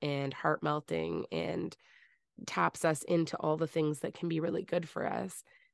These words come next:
And then that, that is also a critical strand of what you're creating in your social impact work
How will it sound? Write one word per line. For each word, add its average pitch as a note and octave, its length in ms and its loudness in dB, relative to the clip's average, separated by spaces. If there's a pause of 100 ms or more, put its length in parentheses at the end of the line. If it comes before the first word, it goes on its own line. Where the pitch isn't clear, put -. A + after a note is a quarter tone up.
(100)
And E3+ 220 6
then D#3+ 240 8
that, D3+ 220 2
that D#3+ 240 4
is D#3 220 0
also D#3 380 0
a D#3 80 2
critical D#3+ 480 -2
strand D#3 560 0
of D3 140 -6
what - 140 -4
you're D#3 140 0
creating D#3 520 0
in D3+ 100 2
your C#3+ 180 2
social - 380 -2
impact - 540 -2
work - 320 -6